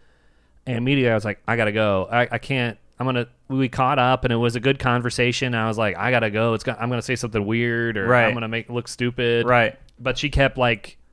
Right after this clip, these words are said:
Speaker 1: saying, like, "What else going on?" You know, I kept getting dragged back in the convo. And of course, I say something weird, you know? <laughs> I say something weird, and I'm like, "I knew this would happen."
Speaker 2: What'd you say?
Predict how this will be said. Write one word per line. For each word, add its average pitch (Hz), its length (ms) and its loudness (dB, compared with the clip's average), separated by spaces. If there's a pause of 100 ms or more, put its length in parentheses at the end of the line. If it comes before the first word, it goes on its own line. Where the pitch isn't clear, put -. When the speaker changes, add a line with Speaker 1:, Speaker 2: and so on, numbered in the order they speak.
(260)
Speaker 1:
saying, 131 320 -2
like, 120 200 0
"What 196 240 2
else 208 220 2
going 147 320 0
on?" 131 260 0
You 139 80 2
know, 135 80 2
I 123 80 0
kept 131 200 -2
getting 135 200 2
dragged 120 280 2
back 120 200 2
in 127 100 0
the 117 80 -2
convo. 117 640 0 (960)
And 139 180 4
of 156 160 2
course, 160 500 6
I 120 200 4
say 127 280 4
something 151 500 2
weird, 143 680 6
you 143 120 6
know? 139 380 6
<laughs> - 1500 -20
I - 280 2
say 202 480 2
something 185 380 4
weird, 180 680 8
and 147 140 4
I'm 151 320 2
like, 147 220 4
"I 156 160 2
knew 175 260 6
this - 180 2
would 185 160 4
happen." 156 460 -2
Speaker 2:
What'd 147 240 -2
you 165 80 -2
say? 151 560 2